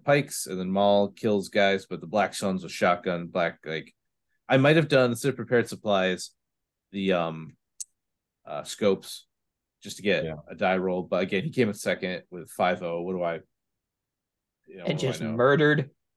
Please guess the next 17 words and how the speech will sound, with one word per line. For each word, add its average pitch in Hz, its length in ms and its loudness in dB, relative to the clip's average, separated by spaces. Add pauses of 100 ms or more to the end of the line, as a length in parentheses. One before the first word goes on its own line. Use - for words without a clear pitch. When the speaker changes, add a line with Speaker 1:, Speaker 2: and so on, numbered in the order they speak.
(400)
Speaker 3:
everything. 147 880 0
Speaker 1:
Yeah, 110 540 6
that's, 98 420 0
uh, 87 440 0 (960)
Speaker 2:
Yep. 80 180 -6
Speaker 1:
uh, 82 260 -4 (100)
oof. 98 200 -2 (1400)
Shadow 117 320 2
Collector's 123 300 0
still 131 200 0
Speaker 2:
Yeah. 127 100 4
Speaker 1:
good, 117 120 2
folks. - 540 -8 (1500)
Speaker 3:
Really 127 160 0
good. 98 180 -4
Speaker 2:
Yeah, 92 200 2
Kentucky 90 360 -6